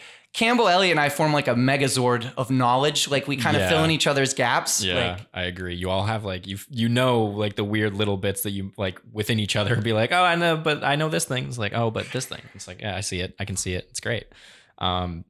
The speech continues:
Speaker 2: that connection that you guys have is really co-, interesting and great that you share that. But that's really wonderful that you work with your students at, um, the Boston Higashi School. And, uh,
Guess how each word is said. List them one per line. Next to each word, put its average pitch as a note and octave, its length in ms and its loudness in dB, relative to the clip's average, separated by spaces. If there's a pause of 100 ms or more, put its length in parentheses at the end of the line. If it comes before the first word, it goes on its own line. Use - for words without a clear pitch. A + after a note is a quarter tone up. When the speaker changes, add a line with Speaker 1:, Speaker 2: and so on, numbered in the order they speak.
Speaker 2:
that G2+ 160 -2
connection G2 360 0
that F2+ 100 -4
you F#2 60 -6
guys F2 240 -6
have E2 180 -8
is E2+ 100 -10
really E2+ 180 -10
co-, - 200 -20
interesting F#2+ 360 -6
and D#2+ 180 -12 (360)
great F2+ 240 -4
that - 140 -8
you E2 60 -8
share E2 260 -8
that. E2+ 180 -12
But E2+ 180 -10 (560)
that's G#2 160 -2
really C#3 440 2
wonderful A#2 600 0
that F#2+ 180 0
you G2 220 0
work G#2+ 300 2
with F#2+ 160 0
your F#2 100 -2
students G2+ 640 2
at, F2 200 -2
um, E2+ 520 -4 (520)
the A2 100 -4
Boston F2 320 0
Higashi F2+ 380 -4
School. D#2 320 -8 (520)
And, F#2 480 2 (160)
uh, F2+ 460 -4